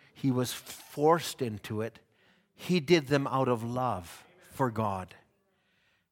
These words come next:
And he would talk about a minister. How can a minister love God and watch sin in front of him? And,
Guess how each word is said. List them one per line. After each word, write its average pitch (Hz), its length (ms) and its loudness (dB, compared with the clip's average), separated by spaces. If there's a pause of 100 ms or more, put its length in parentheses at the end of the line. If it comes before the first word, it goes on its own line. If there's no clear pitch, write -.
(180)
And 160 100 0
he 165 80 6
would 165 140 4
talk 208 300 6
about 165 220 4
a 160 60 4
minister. 160 480 0 (300)
How 214 280 8
can 208 280 0
a 180 60 4
minister 170 640 2
love 151 480 2
God 156 360 0
and 123 160 -2
watch 165 440 -2
sin 165 520 0 (380)
in 151 120 -2
front 180 280 2
of 151 100 0
him? 131 160 0
And, 123 120 -2